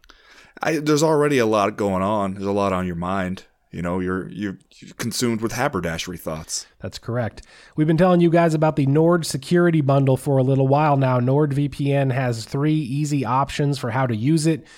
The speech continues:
Speaker 2: You can get the standard plan for your basic V P N needs. You can get the Plus plan if you need a little something extra. And if you want to go for the big dog, you can get the complete plan, which will take care of your every need. Enjoy the leading V P N service and malware blocker.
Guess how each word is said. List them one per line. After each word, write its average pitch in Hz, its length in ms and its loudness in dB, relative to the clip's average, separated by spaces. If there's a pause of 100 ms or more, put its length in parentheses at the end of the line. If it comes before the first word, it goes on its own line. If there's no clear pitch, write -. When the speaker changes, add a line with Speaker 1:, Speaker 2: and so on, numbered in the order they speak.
(120)
Speaker 2:
You 139 100 -2
can 123 140 0
get 123 140 -4
the - 80 -10
standard 156 560 -2
plan 143 360 -2
for 135 140 -4
your 117 100 -2
basic 123 380 -4
V 123 220 -2
P 131 240 -2
N 110 160 -2
needs. 139 420 -2 (240)
You 135 80 -6
can 123 100 -6
get 135 180 -2
the - 100 -4
Plus 170 340 -2
plan 143 460 -2
if 127 160 -6
you 120 40 -2
need 156 200 2
a - 20 0
little 123 220 0
something 131 340 -2
extra. 131 400 -2
And 117 100 -2
if 113 120 -6
you 131 80 -2
want 143 180 0
to 135 40 -2
go 139 160 0
for 135 120 -8
the 117 100 -4
big 131 300 -2
dog, 127 440 0 (280)
you 120 100 -2
can 117 120 -2
get 120 180 -4
the 110 120 -2
complete 156 540 -4
plan, 147 440 0
which 120 120 -6
will 120 120 -6
take 151 240 -4
care 156 260 0
of 120 100 -2
your 117 220 0
every 131 400 0
need. 131 400 0 (300)
Enjoy 139 480 2
the 127 100 -2
leading 151 460 2
V 160 160 0
P 156 260 -2
N 131 160 2
service 160 420 0
and 113 140 0
malware 143 420 2
blocker. 131 460 0